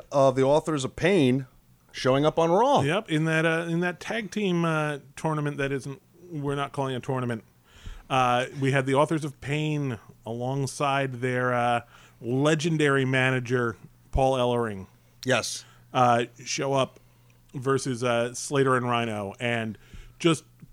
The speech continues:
Speaker 2: continue their trend from, uh, T-, uh, from N X T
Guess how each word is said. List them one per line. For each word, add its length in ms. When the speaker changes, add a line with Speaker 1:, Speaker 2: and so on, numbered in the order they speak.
Speaker 2:
continue 800
their 220
trend 500
from, 440
uh, 360
T-, 300
uh, 100
from 200
N 140
X 220
T 400